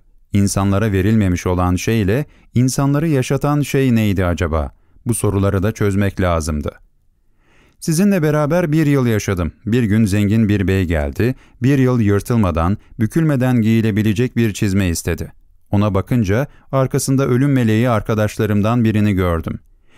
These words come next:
Oradakilerden hiç kimse bu ölüm meleğini görmüyordu.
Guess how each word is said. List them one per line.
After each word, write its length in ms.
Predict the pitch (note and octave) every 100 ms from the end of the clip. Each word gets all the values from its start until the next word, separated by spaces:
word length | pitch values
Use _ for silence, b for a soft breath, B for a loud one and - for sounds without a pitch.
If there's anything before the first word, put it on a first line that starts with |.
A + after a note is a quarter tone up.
| b b
Oradakilerden 800 | E3+ F3 D#3+ D3+ C#3 C3+ C3 B2+
hiç 220 | C3+ -
kimse 400 | E3+ C#3+ C#3 C3+
bu 120 | C3
ölüm 240 | B2+ C3 C3+
meleğini 400 | A#2 A2 A2 C#3+
görmüyordu. 720 | C3+ B2+ A2+ G2 F2 D#2 -